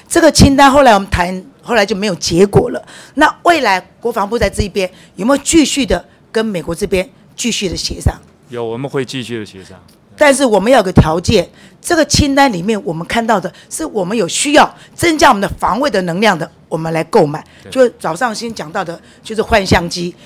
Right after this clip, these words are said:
Speaker 1: 要延寿的问题。法国的话，这边万一没有这些零件之后，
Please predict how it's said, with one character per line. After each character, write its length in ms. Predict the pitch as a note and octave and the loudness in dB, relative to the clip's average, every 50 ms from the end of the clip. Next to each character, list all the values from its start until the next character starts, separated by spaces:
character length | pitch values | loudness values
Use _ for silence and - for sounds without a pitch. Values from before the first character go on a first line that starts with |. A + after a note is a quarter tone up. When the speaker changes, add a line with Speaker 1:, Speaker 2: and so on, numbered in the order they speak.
| - _ | -10 _
Speaker 1:
要 160 | - B3 G#3+ | 2 2 2
延 180 | G3+ F3+ E3+ F#3 | 2 0 -4 -4
寿 220 | D#3+ - B3 G3 | -2 0 0 0
的 100 | D#3+ D#3+ | 0 -2
问 240 | E3 F#3+ G#3 F3+ E3 - | -2 -2 -2 -2 -4 -4
题。 300 | - - - - D4 - - - - _ _ _ _ - | -8 -8 -10 -12 -14 -16 -20 -20 -20 _ _ _ _ 0
法 160 | - B3+ A#3 | 4 4 4
国 160 | - F#3+ F3 | 4 2 -2
的 160 | E3+ - E3+ | -2 -4 -4
话， 240 | D3+ G3+ F#3+ E3+ - _ _ _ | -2 0 -2 -2 -2 _ _ _
这 140 | - - A3 | -12 -8 -4
边 180 | G#3+ A#3 A3 - _ _ _ _ - | -4 -4 -4 -6 _ _ _ _ 0
万 200 | B3 A#3+ A3+ A3+ | 2 4 4 2
一 100 | A3+ B3 - - | 0 -6 -8 -10
没 260 | G3 F#3+ G3+ C4 D4+ | -4 -2 0 2 2
有 100 | C#4 G#3 | 2 2
这 100 | E3+ - | 2 2
些 140 | A3 A3+ A3 | 2 2 2
零 180 | F#3 E3+ D#3+ | 2 0 -6
件 220 | E3 - G#3+ F3+ D#3+ | -2 0 0 0 0
之 160 | - G3+ G3+ | -2 -4 -2
后， 260 | - G3 F3+ D3+ - | 2 2 2 0 0